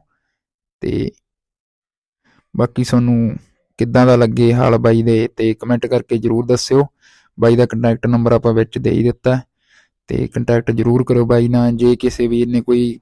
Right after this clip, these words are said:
ਪਿੰਜਰਾ ਵਗੈਰਾ ਬਣਾਉਣਾ ਹੋਵੇ ਜਾਂ ਕੋਈ ਹੋਰ ਚੀਜ਼ ਵੀ ਬਣਵਾਉਣੀ ਹੋਵੇ, ਜਾਂ ਕਿਸੇ ਨੇ ਘਰੇ ਸ਼ੈੱਡ, ਚਾਦਰਾਂ ਪਾਉਣੀਆਂ ਹੈ, ਉਸ ਦਾ ਬਿਲਡਿੰਗ ਦਾ ਕੰਮ ਹੁੰਦਾ ਜਿਹੜਾ, ਉਹ ਕਰਵਾਉਣਾ ਹੋਵੇ,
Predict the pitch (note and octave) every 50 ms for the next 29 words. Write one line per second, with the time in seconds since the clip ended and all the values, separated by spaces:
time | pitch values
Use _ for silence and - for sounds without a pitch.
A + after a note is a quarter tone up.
0 | _ - B2+ B2+ B2 B2 B2 B2+ B2 A#2+ A#2+ A#2+ A#2+ B2 A#2+ A#2 A#2 A#2 A#2 A#2+
1 | A#2+ A#2+ A#2+ A#2+ B2 A#2+ A#2+ A#2+ A#2 A#2+ A#2 A#2+ B2 B2 C3 - C3+ C3 B2+ B2+
2 | A#2+ A#2+ A#2+ - - - B2+ B2 B2 C3 C3 C3+ B2+ A#2+ B2 A#2+ A2+ A#2 A#2+ A#2
3 | B2 B2 B2+ B2+ A#2+ A#2 A#2 A#2 A#2+ - _ _ _ _ _ _ _ _ _ _
4 | _ - B2+ C3 C3 - - - B2+ A#2+ B2+ B2 B2 B2+ B2 B2 B2 A#2+ - _
5 | _ _ _ _ _ - - B2+ A#2+ A#2+ A#2+ A#2+ A#2+ A2+ - - _ _ _ -
6 | - - C3 B2+ B2 A#2 A#2 B2+ A#2+ - - B2 A#2+ A#2 A#2+ B2 B2 A#2+ - -
7 | B2 A#2+ A#2+ A#2+ A#2+ A#2+ A#2 A2+ B2 - _ _ _ _ _ _ _ _ _ -
8 | - C3 C3 C3 B2+ A#2+ C3 B2+ A#2+ B2+ A#2+ A#2+ A#2+ B2 A#2+ A#2+ B2+ A#2+ - B2
9 | A#2+ A#2+ A#2+ B2+ A#2+ A2+ A#2+ B2 B2+ C3 B2 B2+ C3 C3 B2 B2 A#2+ A#2+ A#2 A#2
10 | A2+ A#2 B2 A#2+ A#2 A2+ A2